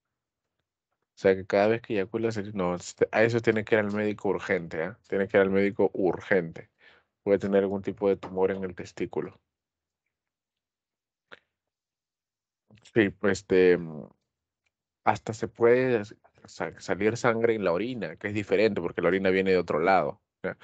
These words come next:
Eso puede ser problemas renales, algún tipo de, de, de cálculo renal que ha raspado o el glomérulo y ha permitido la apertura de, de glóbulos rojos. Se puede, sí, se puede manejar, pero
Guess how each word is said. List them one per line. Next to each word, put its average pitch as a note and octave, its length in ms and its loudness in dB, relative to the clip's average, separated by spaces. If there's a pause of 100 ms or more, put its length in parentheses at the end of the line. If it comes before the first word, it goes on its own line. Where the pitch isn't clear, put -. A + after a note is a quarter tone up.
(340)
Eso G2 260 0
puede F#2 200 2
ser F#2 140 -4
problemas F#2 440 -2
renales, F#2 640 -2
algún E2+ 260 -8
tipo E2+ 260 -4
de, D#2+ 140 -4 (100)
de, - 480 -10 (140)
de E2+ 240 -10
cálculo F#2 480 4
renal F#2+ 500 -2
que F#2 120 -2
ha F#2 100 2
raspado G2 800 2 (500)
o G2 160 4
el F#2 100 2
glomérulo F#2+ 580 4
y F2+ 100 4
ha E2+ 60 0
permitido F2+ 540 -2
la F2+ 120 2
apertura F2+ 520 -4
de, E2 260 -8
de F2 180 -14
glóbulos F2+ 840 -4
rojos. F#2+ 520 -2 (500)
Se F#2 200 -2
puede, A2 480 2
sí, F#2 200 -10
se - 120 -14
puede G#2 280 2
manejar, G#2 580 4
pero D2 320 -8